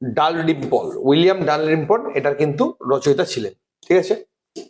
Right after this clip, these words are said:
নেক্সট কোশ্চেনে এগিয়ে যাবো। দুশো, আমাদের কত রয়েছে? দুশো সাতাত্তর নম্বর প্রশ্ন কি রয়েছে দেখে নাও, কি বলেছে?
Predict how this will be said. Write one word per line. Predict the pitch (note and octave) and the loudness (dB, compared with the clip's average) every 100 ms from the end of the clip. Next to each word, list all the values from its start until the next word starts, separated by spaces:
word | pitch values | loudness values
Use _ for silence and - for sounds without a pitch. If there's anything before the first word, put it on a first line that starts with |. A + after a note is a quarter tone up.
| _ _ _ _ _ - _ _ _ _ _ D#3 | _ _ _ _ _ -20 _ _ _ _ _ 0
নেক্সট | G3 G3+ | 0 2
কোশ্চেনে | A3+ A3+ A3+ | 0 2 2
এগিয়ে | G#3+ G#3 | 2 2
যাবো। | G#3+ A#3+ | 2 0
দুশো, | F3 E3+ F#3+ F3+ - | 0 2 4 2 2
আমাদের | F3 D#3+ E3+ E3+ | 0 0 0 0
কত | E3+ | 2
রয়েছে? | F3+ F3 F3 B3+ | 4 2 0 -4
দুশো | D3+ F3+ | -2 -2
সাতাত্তর | - D#3+ D#3 E3 | -2 -2 -2 -2
নম্বর | D#3 D#3 | -2 -2
প্রশ্ন | D#3 D#3+ D#3+ | 0 0 -2
কি | D3+ | 0
রয়েছে | D#3 D3+ | 2 2
দেখে | D#3 C#3+ | 2 2
নাও, | E3+ - - _ - - | 2 0 -12 _ -20 -20
কি | - - D#3+ | -20 -2 2
বলেছে? | F3 E3 G#3+ | 4 4 0